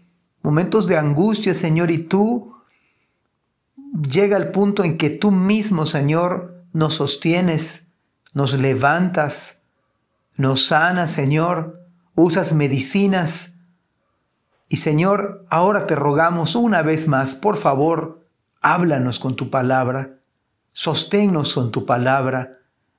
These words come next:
en el nombre de Jesús. Amén. Estamos con el tema de predicar la palabra. La segunda parte de segunda Timoteo cuatro dos dice, es el mismo versículo, pero la segunda parte del tema es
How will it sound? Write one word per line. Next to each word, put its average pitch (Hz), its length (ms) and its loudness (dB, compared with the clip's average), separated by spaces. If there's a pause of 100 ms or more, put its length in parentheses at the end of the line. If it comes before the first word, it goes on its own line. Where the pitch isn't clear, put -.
en 143 140 0
el 135 140 2
nombre 175 300 0
de 156 100 -2
Jesús. - 800 -6 (480)
Amén. 113 540 -2 (800)
Estamos 175 400 0
con 165 140 0
el 131 260 -4
tema 190 420 2
de 123 580 -4
predicar 139 640 0
la 131 140 -2
palabra. 123 640 -2 (920)
La 143 120 2
segunda 208 400 0
parte 220 280 0
de 165 60 2
segunda 190 380 0
Timoteo 156 640 0
cuatro 160 540 0
dos 143 720 -2 (1000)
dice, 147 800 -2 (320)
es 196 140 0
el 254 100 2
mismo 262 240 2
versículo, 156 680 0
pero 151 160 2
la 151 120 0
segunda 165 420 0
parte 226 280 2
del 123 180 -2
tema 143 400 2
es 147 320 -4